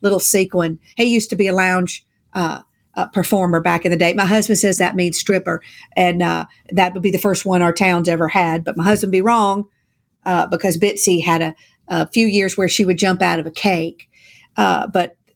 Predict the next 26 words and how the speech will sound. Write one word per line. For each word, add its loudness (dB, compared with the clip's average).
that 0
didn't 0
last 0
for -4
too 0
long. 0
She 0
didn't -2
make -2
much -6
money. 2
Apparently, 0
they 0
weren't -6
ready 2
for -10
plus 0
size -4
dancers -2
to -8
come -2
out -2
of -8
a -6
cake. -2
But, 0